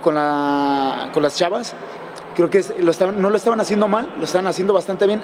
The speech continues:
Estábamos teniendo opciones, no las estábamos concretando. Había un poquito de ansiedad. Eh, afortunadamente se, se logró acortar distancias antes de que terminara el, el primer tiempo. Les hice saber que obviamente estábamos a, a un gol.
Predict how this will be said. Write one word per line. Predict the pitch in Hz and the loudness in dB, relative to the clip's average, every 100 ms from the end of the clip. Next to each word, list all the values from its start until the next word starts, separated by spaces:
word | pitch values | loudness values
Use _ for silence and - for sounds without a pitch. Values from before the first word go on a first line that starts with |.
| 160 | -2
Estábamos | 156 175 202 202 | 0 0 0 0
teniendo | 180 180 185 196 175 135 - - - - | 0 2 2 4 4 2 -4 -16 -12 -2
opciones, | 165 - 190 208 180 | -2 2 2 2 0
no | 190 | 2
las | 208 | 2
estábamos | 175 190 202 202 | 2 0 0 0
concretando. | 185 156 156 185 208 254 294 - - - | -2 2 2 2 -2 -4 -6 -12 -14 -8
Había | 147 156 | 2 2
un | 170 | 4
poquito | 185 180 202 | -2 0 2
de | 190 | 2
ansiedad. | 170 160 170 240 - - - - - - - - - - | 2 2 2 2 -6 -14 -14 -14 -14 -14 -14 -14 -14 -2
Eh, | 147 156 | 2 4
afortunadamente | 156 151 156 165 175 185 190 | 4 0 -2 0 0 0 0
se, | 175 160 160 | 4 4 4
se | 170 | 2
logró | 156 151 160 180 180 170 | 2 4 4 6 4 4
acortar | 170 156 170 | 2 0 2
distancias | 170 - 196 185 180 | 0 0 0 0 -2
antes | 175 180 | 0 2
de | 170 | 2
que | 165 | 2
terminara | 160 147 151 165 | 0 0 2 4
el, | 170 139 113 - - - - - - - | 4 2 -2 -8 -16 -18 -18 -18 -12 -4
el | 151 | 2
primer | 165 170 | 2 2
tiempo. | 175 196 196 | 0 0 2
Les | 196 165 | 0 0
hice | 170 165 | -2 0
saber | 170 170 170 | 4 4 4
que | 170 | 2
obviamente | 135 151 160 156 | 4 2 0 -2
estábamos | 170 170 160 156 | -2 -2 -2 -2
a, | 123 113 | -4 -6
a | - | -4
un | 143 160 | -2 4
gol. | 185 | 2